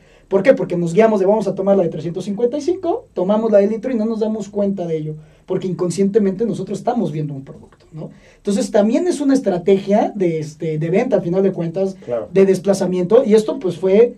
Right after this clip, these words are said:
Speaker 1: que ellos tuvieron que haber hecho un análisis de visualización de cómo se comportaba el consumidor, de cómo se comportaban los mismos precios, porque recordemos que en muchos canales de distribución, inclusive en restaurantes, en, en hoteles,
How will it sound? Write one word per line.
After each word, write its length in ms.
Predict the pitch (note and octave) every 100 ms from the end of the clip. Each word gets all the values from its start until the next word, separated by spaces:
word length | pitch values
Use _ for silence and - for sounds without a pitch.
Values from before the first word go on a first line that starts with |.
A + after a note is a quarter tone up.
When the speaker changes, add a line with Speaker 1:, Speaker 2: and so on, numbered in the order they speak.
| -
Speaker 1:
que 80 | F3+
ellos 180 | G3
tuvieron 300 | G#3+ F#3 F3
que 80 | G#3+
haber 160 | E3+ E3+
hecho 180 | F3 B3
un 80 |
análisis 380 | F#3+ D3+ D#3+ G3+
de 60 | G3+
visualización 680 | D#3 D#3 D3 D3+ - E3 - - _
de 140 | F#3+
cómo 180 | F#3 G3+
se 100 | A#3
comportaba 480 | G3+ F3 D#3+ D#3 D#3+
el 60 | D#3
consumidor, 600 | D3+ D3 D3 F3 B3+ C4+ - _
de 140 | - F#3
cómo 220 | G3 C4
se 120 | C4+
comportaban 480 | F#3 E3 D#3 F3+ F#3+
los 120 | D#3+
mismos 280 | E3 D#3 D3+
precios, 380 | G3 C4+ C4+ D3+
porque 300 | F3 E3 E3+
recordemos 640 | E3+ F3 F3 G#3 A#3+ F#4
que 80 | F3+
en 80 | E3
muchos 280 | F#3+ B3+
canales 240 | G#3+ E3+ F3
de 60 |
distribución, 560 | G3+ E3 D3+ D#3+ E3+ D3 - _
inclusive 440 | F3+ F3 E3 F3
en 60 | G#3+
restaurantes, 840 | F#3 - D3+ D#3 F3+ F#3 F#3 E3+
en, 140 | D3+ D3+
en 200 | D#3+ D#3
hoteles, 440 | D3 E3+ A3+ -